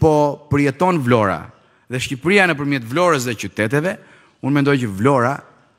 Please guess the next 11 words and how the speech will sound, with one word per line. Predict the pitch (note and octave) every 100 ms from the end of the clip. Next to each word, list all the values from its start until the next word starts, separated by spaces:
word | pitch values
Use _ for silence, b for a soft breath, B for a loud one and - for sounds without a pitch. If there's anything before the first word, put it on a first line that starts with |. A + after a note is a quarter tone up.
| _ _ B2
është | A2 - -
ura | C3+ D3 D3 D3 - _ _
më | G#2+ D3 C3+
e | F#2
bukur, | G#2+ A#2+ C3+ - - _ G#2+
më | C3
dinjitoze, | B2 A#2+ G2+ G2 F#2+ A2 A2+ B B B
më | - C#3+ C3+
e | G2
vlefshme | G2+ F#2+ F#2+ F2 -
lidhse | F#2+ G#2+ B2+ - C#3